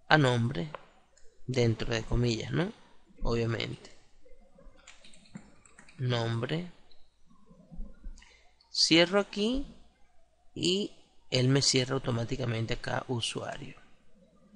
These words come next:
N G bind nombre, ¿verdad? Entonces aquí lo tenemos con una etiqueta personal que se llama usuario. Pero aquí tenemos un detallito que vamos a ver.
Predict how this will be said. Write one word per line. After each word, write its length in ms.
N 240
G 240
bind 680
nombre, 840
¿verdad? 440
Entonces 760
aquí 200
lo 120
tenemos 760
con 160
una 140
etiqueta 440
personal 720
que 140
se 160
llama 220
usuario. 600
Pero 280
aquí 180
tenemos 540
un 220
detallito 640
que 80
vamos 280
a 80
ver. 200